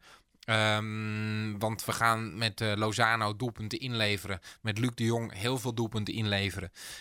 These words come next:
Ja, en die moet je dan, eh, met Malen en met Bruma terug gaan krijgen. Dat zijn nog niet de enorme goalgetters. Wellicht dat Lammers, eh, daar nog iets bij kan helpen.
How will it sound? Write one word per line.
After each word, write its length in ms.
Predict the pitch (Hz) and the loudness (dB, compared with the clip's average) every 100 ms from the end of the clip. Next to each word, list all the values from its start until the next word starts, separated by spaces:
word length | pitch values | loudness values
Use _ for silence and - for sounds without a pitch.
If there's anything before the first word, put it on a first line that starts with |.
| - | 2
Ja, 200 | 123 104 | 6 6
en 80 | 104 | 4
die 80 | |
moet 140 | 120 117 | -2 0
je 80 | 120 | 0
dan, 280 | 113 113 | 0 0
eh, 80 | 113 | 0
met 180 | 113 107 | 2 2
Malen 460 | 113 123 123 110 107 | 4 6 6 4 0
en 160 | 113 | -2
met 180 | 113 110 | -4 -2
Bruma 560 | 123 143 131 107 104 82 | 0 2 2 2 2 -2
terug 220 | 135 139 | -4 -2
gaan 160 | 117 104 | -2 -2
krijgen. 520 | 113 101 95 104 98 | 0 0 0 -4 -4
Dat 180 | 117 - | -4 -2
zijn 260 | 117 113 | 0 0
nog 140 | 113 104 | 0 -2
niet 160 | 127 | -2
de 100 | 117 | -2
enorme 440 | - 110 120 147 131 | -2 -2 0 2 2
goalgetters. 840 | 139 151 135 143 - 190 - - | 2 2 2 0 0 -2 -2 -4
Wellicht 320 | 131 113 117 - | -6 -4 -4 -4
dat 120 | 110 | 0
Lammers, 460 | 127 147 160 - | 2 2 0 0
eh, 380 | - 143 143 143 143 | -2 0 2 0 0
daar 180 | 143 143 | 0 0
nog 160 | 139 - - | -4 -8 -8
iets 180 | 165 135 | -4 4
bij 160 | 139 | 4
kan 120 | 139 | 4
helpen. 380 | 131 131 131 135 | 2 2 2 -2